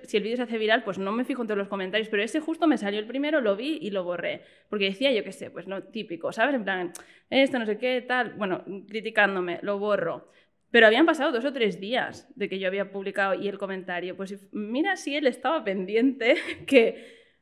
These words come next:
al borrarlo, no sé, no habían pasado ni diez minutos que me manda un mensaje directo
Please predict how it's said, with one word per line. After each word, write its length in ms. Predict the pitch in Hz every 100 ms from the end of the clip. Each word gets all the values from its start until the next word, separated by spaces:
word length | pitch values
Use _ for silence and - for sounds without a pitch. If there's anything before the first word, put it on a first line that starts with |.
| _ -
al 180 | 240
borrarlo, 800 | 226 226 226 311 381 302 254 349
no 100 | 269
sé, 120 | 277 -
no 120 | 262
habían 180 | 330 427
pasado 240 | 320 339
ni 140 | 349 196
diez 200 | 220 294
minutos 460 | 294 269 277 254
que 120 | 254 202
me 80 |
manda 500 | 226 294 202 - - -
un 180 | 285 311
mensaje 460 | 302 277 269 247
directo 600 | 220 220 247 247 214 311